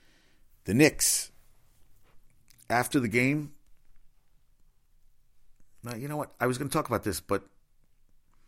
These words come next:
he, Anthony, after the game, he spent fifty minutes at the court signing autographs and handing sneakers to fan.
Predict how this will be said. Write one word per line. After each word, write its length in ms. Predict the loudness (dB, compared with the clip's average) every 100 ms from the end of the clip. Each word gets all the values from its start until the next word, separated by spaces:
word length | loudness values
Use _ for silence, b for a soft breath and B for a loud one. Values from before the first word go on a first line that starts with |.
| _ _ _ _ _ -20 -20 _ -20 -20
he, 140 | -20 -18 -20 -4
Anthony, 300 | 0 2 4
after 160 | 2 0
the 60 | 0
game, 240 | 2 2
he 60 | 0
spent 220 | 0 0
fifty 220 | 0 0
minutes 200 | 0 0
at 40 |
the 60 | -2
court 260 | 2 2 2
signing 340 | 0 0 2
autographs 420 | 2 2 2 0
and 100 | 0
handing 180 | 0 0
sneakers 340 | 0 0 0
to 80 | -2
fan. 400 | -2 0 0 -2